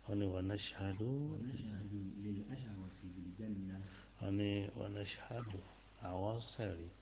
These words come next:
Speaker 1: للعشرة بالجنة، fún àwọn ẹni mẹ́wàá. Ànábì sallallahu alaihi wasallam ń sẹ̀rí pé ní àlùjánnà ni wọ́n.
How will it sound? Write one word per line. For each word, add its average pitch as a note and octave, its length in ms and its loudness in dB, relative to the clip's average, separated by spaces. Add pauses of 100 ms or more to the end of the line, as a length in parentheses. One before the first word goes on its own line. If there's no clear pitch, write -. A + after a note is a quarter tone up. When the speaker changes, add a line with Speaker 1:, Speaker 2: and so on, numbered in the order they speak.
(1300)
Speaker 1:
للعشرة G2+ 1160 2 (460)
بالجنة، F2+ 840 -2 (1400)
fún B2+ 260 0
àwọn G2 260 6
ẹni G2+ 220 4
mẹ́wàá. G#2+ 560 0 (1160)
Ànábì G#2+ 440 4
sallallahu A2 360 0
alaihi G2+ 120 -2
wasallam A2+ 320 0
ń A2 100 0
sẹ̀rí G2 360 0
pé G2 180 -4
ní G2+ 120 0
àlùjánnà F#2 600 -2
ni F2+ 140 -4
wọ́n. G#2+ 220 0